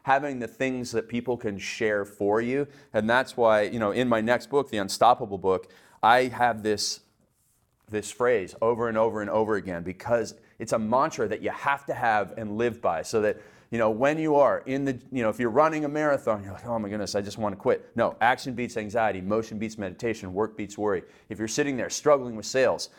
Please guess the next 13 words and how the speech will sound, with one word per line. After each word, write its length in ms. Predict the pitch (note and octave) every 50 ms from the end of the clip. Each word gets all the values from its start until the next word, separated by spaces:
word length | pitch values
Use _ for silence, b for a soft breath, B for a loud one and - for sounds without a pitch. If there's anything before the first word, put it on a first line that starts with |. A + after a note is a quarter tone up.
| b b b b
"Oh 180 | A#2 - - - - _ _
man, 240 | F2 A2 A2+ G#2 F#2
I 40 | F#2
can 120 | F#2 G2+
sit 200 | F#2 - B2 A#2
here." 120 | A#2 A#2+ A2+
No, 280 | G2 B2 B2+ G#2 - -
action 320 | - B2 C#3 - - C3 A2
beats 200 | B2 B2+ - -
anxiety, 460 | A#2+ A2+ G#2+ A#2 G#2+ G2 G2 F#2 E2+
motion 340 | E2+ F2+ G#2+ A#2 A2+ - A2+
beats 180 | G2+ A2+ A2 -
meditation, 580 | A2 G#2+ G2+ G2+ - G#2+ G2 F#2 - F#2+ F2+